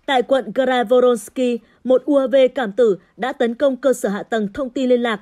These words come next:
ở làng Gogovsky. Ngoài ra, các lực lượng Ukraine đã dùng U A V nhắm vào trạm kiểm soát ô tô Graivoron. Khu vực ngoại vi của làng Kozinka bị trúng đạn súng cối mười sáu lần.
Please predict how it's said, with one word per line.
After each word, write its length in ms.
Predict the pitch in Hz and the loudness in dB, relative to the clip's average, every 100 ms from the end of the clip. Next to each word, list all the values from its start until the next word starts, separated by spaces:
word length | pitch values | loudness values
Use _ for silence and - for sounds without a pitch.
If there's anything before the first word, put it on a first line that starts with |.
| _ | _
ở 120 | 214 | -4
làng 320 | 208 208 190 - | -2 -2 -6 0
Gogovsky. 760 | 240 196 302 - - 247 233 202 _ _ _ _ _ _ | 0 0 -4 -6 -6 -4 -2 -4 _ _ _ _ _ _
Ngoài 180 | 247 247 | -2 -2
ra, 280 | 240 269 247 _ - | 0 -4 -4 _ -4
các 120 | 349 | -2
lực 180 | 294 202 | 0 0
lượng 160 | 254 254 | -2 0
Ukraine 500 | 262 254 254 240 240 226 - _ | -4 0 0 2 -2 -4 -12 _
đã 220 | 196 311 | -4 -2
dùng 220 | 311 247 220 | -2 -4 0
U 100 | 262 | 0
A 100 | 247 | 2
V 80 | 262 247 240 _ - | 4 2 0 _ -8
nhắm 240 | 233 277 | -6 -4
vào 120 | 294 | -4
trạm 220 | 240 269 - | -4 -6 -4
kiểm 120 | 233 | -4
soát 240 | 196 320 - | -2 -6 -2
ô 140 | 247 | 0
tô 320 | 233 247 233 | 2 4 2
Graivoron. 640 | 226 214 226 220 233 233 208 - _ _ _ _ | 0 -4 -4 -2 0 0 -2 -8 _ _ _ _
Khu 140 | 339 | -2
vực 160 | 262 247 | -2 -2
ngoại 160 | 202 226 | -4 -4
vi 220 | 208 262 | -2 -4
của 160 | - 220 | -2 0
làng 280 | 220 220 202 | 0 -2 -6
Kozinka 680 | - 247 208 240 208 240 226 214 _ - | -2 -2 0 -4 -4 -4 -4 -6 _ -8
bị 160 | 254 202 | -6 -4
trúng 180 | 254 233 | -6 -4
đạn 160 | 302 | -6
súng 220 | 202 254 220 | -6 -8 -2
cối 240 | 247 240 | 2 2
mười 180 | 311 233 | 2 0
sáu 200 | - 214 | 0 -4
lần. 220 | 262 226 | -2 -4